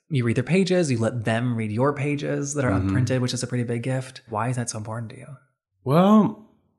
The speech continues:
Speaker 2: I think what I realized actually at A W P recently,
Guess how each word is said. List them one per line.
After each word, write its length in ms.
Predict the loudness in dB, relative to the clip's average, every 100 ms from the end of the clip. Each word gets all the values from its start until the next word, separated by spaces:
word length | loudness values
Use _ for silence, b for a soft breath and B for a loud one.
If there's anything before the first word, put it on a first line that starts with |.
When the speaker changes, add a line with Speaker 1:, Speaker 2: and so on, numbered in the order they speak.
| _ _ _ -2
Speaker 2:
I 100 | 0
think 320 | 4 2 2
what 260 | -4 2 6
I 80 | 6
realized 840 | 6 6 6 6 4 0 -8 -12 -18 _
actually 600 | -4 -2 -2 0 2 4
at 140 | 2 2
A 100 | 2
W 240 | 2 2
P 240 | -2 -2 0
recently, 800 | 0 -2 -4 -4 -4 -4 -6 -8